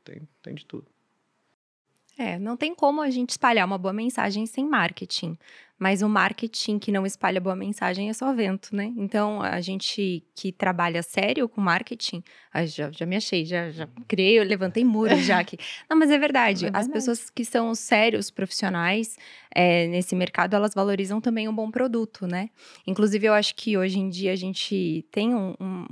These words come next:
Speaker 2: um certo, sei lá, um estereótipo que se criou contra os marqueteiros, de que marqueteiro é tudo igual, de que,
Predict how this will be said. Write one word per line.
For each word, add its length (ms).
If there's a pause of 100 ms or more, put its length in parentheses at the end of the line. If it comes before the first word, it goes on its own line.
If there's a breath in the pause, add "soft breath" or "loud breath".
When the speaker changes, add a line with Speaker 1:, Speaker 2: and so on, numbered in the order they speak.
(120)
Speaker 2:
um 40
certo, 800 (720 soft breath)
sei 160
lá, 80
um 60
estereótipo 640
que 80
se 80
criou 300
contra 260
os 80
marqueteiros, 880
de 120
que 120
marqueteiro 580
é 40
tudo 200
igual, 880
de 220
que, 540